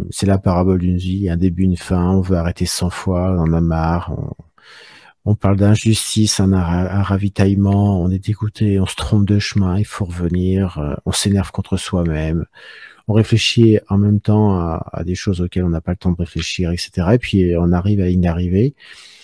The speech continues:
alors que on a voulu abandonner mille fois. Euh, c'est intéressant, euh, de suivre en fait la, la planète Trail sur Instagram parce que François, il parle avec beaucoup de naturel en fait.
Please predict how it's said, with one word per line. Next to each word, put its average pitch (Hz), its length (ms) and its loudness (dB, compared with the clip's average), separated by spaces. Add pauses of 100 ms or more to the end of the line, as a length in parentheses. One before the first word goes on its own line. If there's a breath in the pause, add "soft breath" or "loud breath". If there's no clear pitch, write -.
(640 loud breath)
alors 92 460 2 (160)
que 82 800 -2 (840)
on 82 140 -4
a 82 180 2
voulu 90 240 0
abandonner 87 360 2
mille 85 160 0
fois. 78 280 -2 (640)
Euh, 78 260 -2 (1400 loud breath)
c'est - 180 2
intéressant, 110 720 4
euh, 90 460 2 (1120)
de 98 100 -6
suivre 127 480 2
en 92 100 4
fait - 300 -2
la, 80 160 0
la 87 160 2
planète 101 360 4
Trail 107 280 2
sur 92 240 0
Instagram 98 560 2
parce 95 240 0
que 87 340 0 (200)
François, - 480 0
il 92 260 2
parle 95 320 0
avec 85 340 -2
beaucoup 101 240 0
de 117 60 6
naturel 95 500 2
en 85 60 -2
fait. - 340 -12